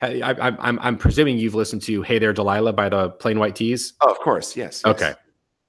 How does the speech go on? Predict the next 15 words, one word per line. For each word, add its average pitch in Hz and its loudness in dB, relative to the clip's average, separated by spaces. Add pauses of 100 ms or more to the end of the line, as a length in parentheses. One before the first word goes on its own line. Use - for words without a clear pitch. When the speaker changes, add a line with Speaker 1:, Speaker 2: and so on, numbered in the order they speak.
(320)
Speaker 1:
'Cause, 107 2
like, 98 0
the, 98 -2
'cause - -8
there's, 95 0
there's, 90 -8
there, 92 -8
there, 90 -8 (240)
there's 98 -6
an 98 -6
evocative 98 2
Speaker 2:
Uh, 143 4
Speaker 1:
element 90 -4
there. 87 0 (300)
Speaker 2:
Yeah. 104 -4